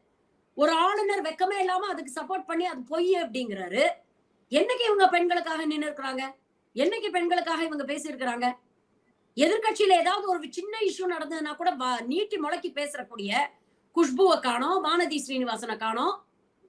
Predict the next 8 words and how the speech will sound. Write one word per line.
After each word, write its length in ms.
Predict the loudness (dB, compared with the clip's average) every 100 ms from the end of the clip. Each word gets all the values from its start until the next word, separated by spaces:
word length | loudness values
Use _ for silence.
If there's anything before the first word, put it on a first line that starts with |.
| _ _ _ _ _ _ -2
தமிழிசை 380 | 2 4 4 2
சவுந்தரராஜனை 640 | -2 -2 -2 -2 -2 -6
காணோம். 440 | -4 -4 -2 -4 -6 _ _ _ _ _ _ _
ஏன் 180 | 2 4
இப்ப 140 | 4 0
பேச 280 | -2 -2
வேண்டியது 340 | -2 -2 -2 -4
தானே? 140 | -4